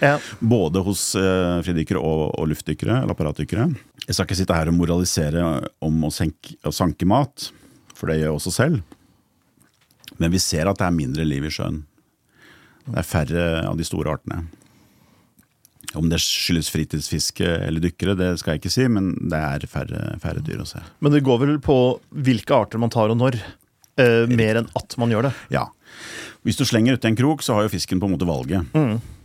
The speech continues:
Speaker 2: Den er pelagisk, det vil si at den svømmer i stim, og den flytter på seg.
Speaker 1: Ja.
Speaker 2: Den kan f-, dra et annet sted. Den kan
Speaker 1: Det er det som
Speaker 2: gå
Speaker 1: kalles
Speaker 2: midt
Speaker 1: en
Speaker 2: på kroken.
Speaker 1: online-scam på fiskespråk, er det det?
Speaker 2: Ja, riktig.
Speaker 1: Ja.
Speaker 2: <laughs> Phishing.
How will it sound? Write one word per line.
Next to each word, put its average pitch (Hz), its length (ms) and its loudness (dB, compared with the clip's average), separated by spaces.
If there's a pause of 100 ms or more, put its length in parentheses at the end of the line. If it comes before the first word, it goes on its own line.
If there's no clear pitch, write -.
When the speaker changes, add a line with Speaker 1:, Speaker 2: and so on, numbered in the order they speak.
(1000)
Speaker 2:
Den 80 220 2
er 73 180 0
pelagisk, 92 480 0
det 90 100 0
vil 82 60 -2
si - 100 -4
at 73 60 -4
den 78 140 0
svømmer 73 240 0
i 71 40 -2
stim, 110 320 2
og 92 80 2
den 87 100 2
flytter - 280 -8
på - 140 -10
seg. 135 260 0 (220)
Speaker 1:
Ja. 117 260 -2
Speaker 2:
Den 78 120 -4
kan 85 100 -2
f-, - 260 -6
dra 80 160 2
et 78 80 -2
annet 76 140 -2
sted. 170 260 -2
Den 117 100 -2
kan 87 120 0
Speaker 1:
Det 117 80 4
er 110 40 2
det - 20 2
som 131 80 4
Speaker 2:
gå - 40 4
Speaker 1:
kalles 110 120 4
Speaker 2:
midt 113 40 0
Speaker 1:
en 123 60 -2
Speaker 2:
på 123 100 4
kroken. 98 140 2
Speaker 1:
online-scam 104 440 2
på 120 140 -2
fiskespråk, 127 420 -2
er 143 60 0
det 127 80 2
det? 160 180 -2
Speaker 2:
Ja, 80 140 0
riktig. 80 160 -2 (800)
Speaker 1:
Ja. 202 80 4 (380)
Speaker 2:
<laughs> - 760 -10
Phishing. 120 400 2